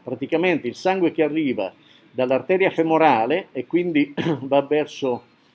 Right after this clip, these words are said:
un flusso controcorrente, va verso l'aorta ascendente, a livello dell'arteria succlavia, eh, di sinistra, eh, cerca mm, diciamo, viene a mescolarsi e quindi si,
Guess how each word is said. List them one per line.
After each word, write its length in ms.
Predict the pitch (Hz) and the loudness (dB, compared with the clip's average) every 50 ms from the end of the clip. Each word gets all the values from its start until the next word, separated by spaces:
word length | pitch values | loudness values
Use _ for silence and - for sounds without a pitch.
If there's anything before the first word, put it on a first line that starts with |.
| _ _ _ _ _ _ _ _ _ _ _ | _ _ _ _ _ _ _ _ _ _ _
un 160 | 131 135 127 | -8 -6 -4
flusso 300 | 175 185 170 - 160 - | -2 -4 -2 0 -2 -2
controcorrente, 840 | - 151 147 143 151 147 143 143 135 147 165 156 143 110 - 113 | -2 -2 -4 -2 -4 -4 -4 -4 -2 0 2 2 0 0 -4 -6
va 140 | 101 107 113 | -6 -6 -4
verso 400 | 113 139 139 131 - - - 127 | -2 -2 -2 -2 -4 -6 -6 -4
l'aorta 380 | 127 135 147 147 123 - - 123 | -2 0 0 -2 -2 -4 -6 -6
ascendente, 680 | 123 - 196 220 196 147 127 139 147 151 143 - 208 | -4 -4 -4 -4 -2 -2 -2 -2 -4 -4 -6 -8 -6
a 120 | - - 180 | -4 -4 -2
livello 420 | 196 196 196 233 240 220 185 156 | -2 0 2 2 2 2 0 0
dell'arteria 600 | 135 147 135 135 139 127 - - 180 160 139 123 | 0 0 0 0 0 -2 -2 -4 -4 -4 -2 -4
succlavia, 760 | 104 - - 131 - - 135 113 98 101 117 123 160 208 220 - _ _ _ _ _ _ _ _ _ _ _ _ _ _ | -6 -8 -10 -12 -8 -6 -6 -4 -4 -6 -4 -2 -2 -2 -2 -6 _ _ _ _ _ _ _ _ _ _ _ _ _ _
eh, 380 | - - 139 139 135 131 123 123 | -10 -6 -6 -4 -4 -6 -6 -4
di 180 | 120 147 147 143 | -2 0 0 0
sinistra, 760 | 147 - 151 147 147 143 120 - - - - 170 190 220 214 - | 0 -2 -4 -4 -4 -4 -6 -8 -10 -6 -2 0 0 0 -2 -4
eh, 320 | - 135 131 127 127 131 | -6 -4 -4 -4 -4 -6
cerca 500 | - - 208 220 190 139 - - 156 147 143 143 - - _ _ _ _ _ _ - | -4 -2 -2 -2 -2 -2 -2 -2 -2 -2 -2 -4 -10 -20 _ _ _ _ _ _ -6
mm, 240 | 156 147 151 143 143 | -4 -4 -2 -2 -4
diciamo, 380 | 143 139 - - 190 147 135 147 | -4 -6 -6 -4 -2 -2 -2 0
viene 240 | 165 196 185 156 | 0 2 2 4
a 60 | 156 160 | 2 2
mescolarsi 880 | 170 190 190 165 - - - 226 185 160 139 143 156 156 - - 202 | 2 2 0 0 0 -2 0 2 4 4 4 2 0 -2 -4 -4 -4
e 100 | 190 185 | -4 -4
quindi 340 | - - 196 196 190 160 139 | -4 -6 -8 -4 -2 -2 -2
si, 260 | - - 165 180 180 | -2 -4 -6 -6 -6